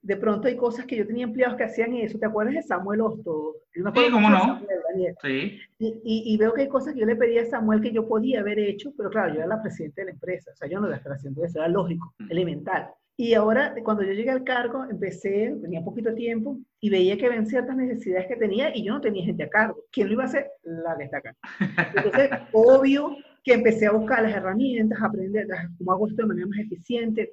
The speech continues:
Speaker 1: Ah, esto lo hago así, tal". Y eran cosas que... y entonces habían gerentes que venían a mí, "Carmen, esto, ¿tú sabes hacer, utilizar esta herramienta? Dame un segundo", pa, me la bajaba, la chequeaba,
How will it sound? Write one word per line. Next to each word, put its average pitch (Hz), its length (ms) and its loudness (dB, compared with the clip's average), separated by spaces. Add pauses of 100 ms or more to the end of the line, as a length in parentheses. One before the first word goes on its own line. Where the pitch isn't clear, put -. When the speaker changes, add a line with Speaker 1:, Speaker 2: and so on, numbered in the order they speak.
(120)
Speaker 1:
Ah, 214 160 -6
esto 208 140 -6
lo 202 80 -2
hago 202 120 -4
así, 240 220 -12
tal". 247 160 0 (240)
Y 214 60 0
eran 220 140 0
cosas 254 280 0
que... 233 160 -2 (360)
y 226 100 6
entonces 220 240 6
habían 269 180 4
gerentes 269 380 0
que 262 80 2
venían 226 240 0
a 247 80 -2
mí, 254 160 -4
"Carmen, 294 260 0
esto, 285 300 -4
¿tú 285 120 -2
sabes 320 260 2
hacer, 277 180 -4
utilizar 240 280 -2
esta 285 100 0
herramienta? 285 480 0
Dame 208 160 -2
un 214 60 2
segundo", 208 440 -2
pa, 214 260 -2
me 180 100 -12
la 175 120 -2
bajaba, 185 420 -2
la 190 160 -4
chequeaba, 190 460 -2